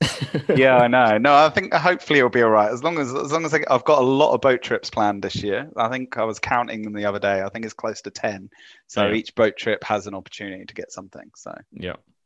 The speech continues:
Speaker 1: All right. Well, thanks again. And, uh, if we're ever in New Zealand, we'll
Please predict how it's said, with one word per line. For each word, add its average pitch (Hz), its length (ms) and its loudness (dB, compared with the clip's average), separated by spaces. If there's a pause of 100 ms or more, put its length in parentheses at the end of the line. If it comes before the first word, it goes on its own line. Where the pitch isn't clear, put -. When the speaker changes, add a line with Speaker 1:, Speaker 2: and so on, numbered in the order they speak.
(920)
Speaker 1:
All 180 80 6
right. 160 120 4 (240)
Well, 156 140 6
thanks 175 260 0
again. 180 300 0 (160)
And, 135 260 2
uh, 127 360 4 (460)
if 123 140 -10
we're 127 100 0
ever 123 180 -2
in 120 60 -2
New 120 120 -4
Zealand, 123 340 -4
we'll 117 240 -6